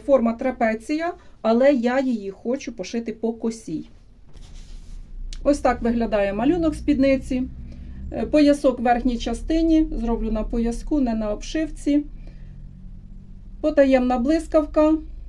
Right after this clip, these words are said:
з заходом на поясок. Ну і деталь спинки з виточками.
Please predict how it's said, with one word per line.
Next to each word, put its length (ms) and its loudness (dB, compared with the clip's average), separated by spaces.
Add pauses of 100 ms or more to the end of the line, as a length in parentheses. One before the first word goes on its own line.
(240)
з 140 -6
заходом 880 2
на 220 2
поясок. 840 0 (920)
Ну 140 4
і 80 6
деталь 320 4
спинки 720 2
з 120 -6
виточками. 720 -4